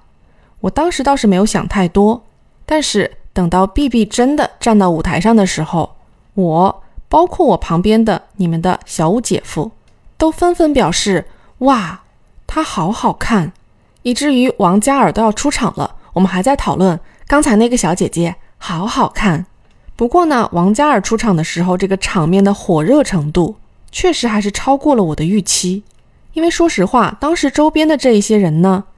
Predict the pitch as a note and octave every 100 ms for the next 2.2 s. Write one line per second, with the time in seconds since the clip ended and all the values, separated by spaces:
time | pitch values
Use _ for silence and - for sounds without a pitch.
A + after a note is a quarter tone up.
0 | _ - - G3 E4 D#4+ A#3+ F#3 E3+ -
1 | G3 F3 G#3 - F#3+ G3 F#3+ F#3 F3+ F3+
2 | E3 -